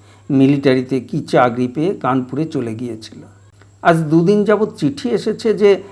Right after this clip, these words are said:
আহ, সে শালকটি বাড়ি এসেছে, তার সঙ্গে,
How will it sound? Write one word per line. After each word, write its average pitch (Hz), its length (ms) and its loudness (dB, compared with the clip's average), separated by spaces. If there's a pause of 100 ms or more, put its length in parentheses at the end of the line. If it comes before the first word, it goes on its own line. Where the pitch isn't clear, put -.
(140)
আহ, 190 280 -6
সে 160 220 0
শালকটি 156 800 -2 (200)
বাড়ি 131 440 2
এসেছে, - 440 -10 (800)
তার 165 120 2
সঙ্গে, 220 480 -2